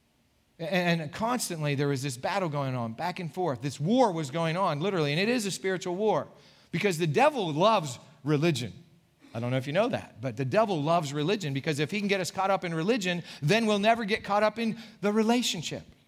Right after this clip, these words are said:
with the living God of the universe. And so here's the thing that Jesus does next.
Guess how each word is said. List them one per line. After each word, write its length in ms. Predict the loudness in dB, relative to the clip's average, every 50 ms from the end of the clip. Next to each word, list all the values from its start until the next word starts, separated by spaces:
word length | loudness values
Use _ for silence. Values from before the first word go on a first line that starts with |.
| _ _ _ _ _ _ _ _ _
with 140 | 0 0 0
the 80 | 2
living 280 | 0 0 2 0 2 2
God 200 | 4 2 4 2
of 80 | 0 -2
the 80 | -2
universe. 440 | -2 -2 -2 -2 -2 -2 -4 -2 -4
And 100 | -4 0
so 220 | 4 4 2 2 0 -10 -20 -6 2
here's 240 | 4 4 4 4 2
the 100 | 0 0
thing 180 | 0 -2 0
that 140 | 0 0 0
Jesus 360 | 0 0 0 2 2 0 2
does 260 | 2 2 2 2 0
next. 440 | 0 -2 -2 -2 -4 -8 -10 -10 -10